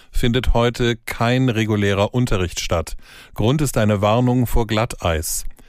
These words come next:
In Niedersachsen haben alle Landkreise und kreisfreien Städte den Präsenzunterricht abgesagt. Ausnahmen gibt es nur auf den ostfriesischen Inseln.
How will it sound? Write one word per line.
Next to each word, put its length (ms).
In 140
Niedersachsen 680
haben 240
alle 280
Landkreise 840
und 220
kreisfreien 680
Städte 500
den 160
Präsenzunterricht 1040
abgesagt. 880
Ausnahmen 640
gibt 220
es 180
nur 340
auf 160
den 200
ostfriesischen 720
Inseln. 480